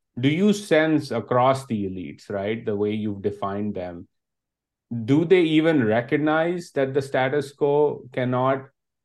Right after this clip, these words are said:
hold or be sustained? Because my view from the outside in is that the recent S B A with the I M F only reinforces the moral hazard problem that Pakistan is too big to fail. Therefore,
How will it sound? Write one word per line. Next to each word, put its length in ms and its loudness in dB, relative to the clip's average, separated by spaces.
hold 480 2
or 160 0
be 180 -4
sustained? 720 -4
Because 460 0
my 340 4
view 200 2
from 220 2
the 120 4
outside 540 4
in 220 -2
is 260 -4
that 380 0
the 160 2
recent 480 2
S 180 2
B 380 2
A 80 4
with 220 0
the 160 0
I 220 0
M 200 -2
F 240 -4
only 480 4
reinforces 840 0
the 100 -2
moral 380 -2
hazard 440 -4
problem 640 -4
that 220 -4
Pakistan 540 -2
is 160 -6
too 180 -2
big 320 -4
to 100 -2
fail. 400 0
Therefore, 720 0